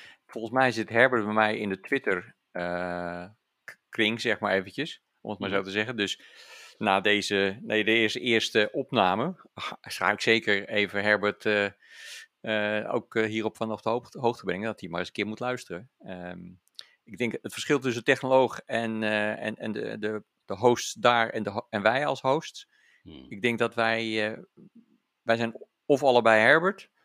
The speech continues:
Speaker 1: of allebei zijn, eh, de, de, de andere host, die ik nou helaas even niet weet uit mijn hoofd.
Speaker 2: Ben van der Burg.
Speaker 1: Ben,
Speaker 2: Ja.
Speaker 1: precies,
Speaker 2: Ja,
Speaker 1: Ben.
Speaker 2: ja, natuurlijk.
Speaker 1: Sorry Ben,
Speaker 2: Ja.
Speaker 1: dat je, als je dit hoort, eh,
Speaker 2: <laughs>
Speaker 1: ik wist niet gelijk je naam. Maar ik denk dat wij niet, eh,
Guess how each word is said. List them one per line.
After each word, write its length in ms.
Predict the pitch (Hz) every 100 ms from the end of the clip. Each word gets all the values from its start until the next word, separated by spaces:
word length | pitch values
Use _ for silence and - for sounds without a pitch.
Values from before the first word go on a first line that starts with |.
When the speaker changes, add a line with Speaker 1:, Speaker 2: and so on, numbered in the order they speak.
| _ _ _ -
Speaker 1:
of 220 | 160 143
allebei 800 | 131 123 113 110 107 107 110 113
zijn, 320 | - 110 110
eh, 600 | 107 107 107 98 - - - - - 110 269
de, 320 | 170 107 117 117
de, 140 | 117
de 80 | 117
andere 300 | 135 156 151
host, 280 | 139 175 -
die 100 | 110
ik 100 | -
nou 160 | 101
helaas 340 | 98 98 95 -
even 220 | 95 95
niet 120 | 92
weet 220 | 113 170
uit 100 | 160
mijn 140 | 147 143
hoofd. 240 | 160 _ _ _ _ _ - 123
Speaker 2:
Ben 140 | 120
van 120 | 95
der 80 | 76
Burg. 240 | 92 131 -
Speaker 1:
Ben, 220 | 127 135
Speaker 2:
Ja. 160 | 104 _
Speaker 1:
precies, 320 | - 95 82 -
Speaker 2:
Ja, 60 | -
Speaker 1:
Ben. 200 | 92 -
Speaker 2:
ja, 60 | 120
natuurlijk. 300 | 143 - -
Speaker 1:
Sorry 240 | 123 117
Ben, 180 | 107 120
Speaker 2:
Ja. 120 | 127 -
Speaker 1:
dat 200 | 101 -
je, 100 | 98
als 140 | 98
je 80 | 101
dit 160 | 113 110
hoort, 320 | 110 117 -
eh, 220 | 104 101
Speaker 2:
<laughs> 80 | 110
Speaker 1:
ik 60 | -
wist 140 | 107
niet 180 | 113 -
gelijk 320 | 110 104 98
je 80 | 95
naam. 260 | 101 123 - - - _
Maar 200 | 101 113
ik 120 | 135
denk 140 | 147 143
dat 120 | 139
wij 140 | 135
niet, 360 | 135 165 - -
eh, 300 | 131 127 123